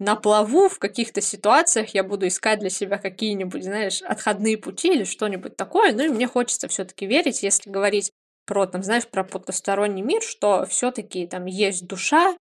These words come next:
есть возможность там переродиться, есть возможность еще встретить людей, по которым ты скучал и которых ты любил. И, наверное, исходя из этого, вот если говорить честно, что на какую-то долю, ну, естественно, с, э,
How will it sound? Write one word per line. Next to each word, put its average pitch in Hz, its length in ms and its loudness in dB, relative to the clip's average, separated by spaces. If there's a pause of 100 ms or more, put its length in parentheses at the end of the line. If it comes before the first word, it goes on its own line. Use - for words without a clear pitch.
(300)
есть 208 300 0
возможность 190 580 0
там 185 140 -10
переродиться, 190 880 2
есть 202 380 -2
возможность 196 580 -2
еще - 220 -4
встретить 202 480 -2
людей, 202 320 0
по - 100 -16
которым 180 380 -8
ты 190 80 -14
скучал 220 600 2
и - 80 -6
которых 190 460 -4
ты 196 100 -6
любил. 233 400 2 (380)
И, 190 40 -6
наверное, 214 360 0
исходя 196 400 0
из 185 100 -2
этого, 240 400 2
вот 180 240 -4
если 196 360 -6
говорить 190 260 -8
честно, - 340 -2
что - 180 -8
на 190 100 -4
какую-то 190 480 -4
долю, 285 420 4 (320)
ну, 196 160 -2
естественно, 196 720 -2
с, - 300 -6
э, 190 360 -4